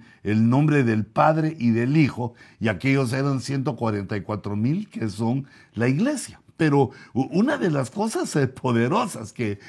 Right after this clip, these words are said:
debemos ver acá es que también el número ciento cuarenta y cuatro o ciento cuarenta y cuatro mil, al, eh,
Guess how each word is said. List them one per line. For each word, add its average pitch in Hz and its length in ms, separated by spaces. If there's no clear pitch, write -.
debemos 139 520
ver 156 180
acá 123 500
es 143 260
que 143 380
también 135 480
el 160 180
número 135 400
ciento 175 500
cuarenta 117 420
y 98 80
cuatro 101 540
o 107 120
ciento 123 420
cuarenta 110 360
y 95 60
cuatro 104 380
mil, 104 380
al, 107 420
eh, 92 500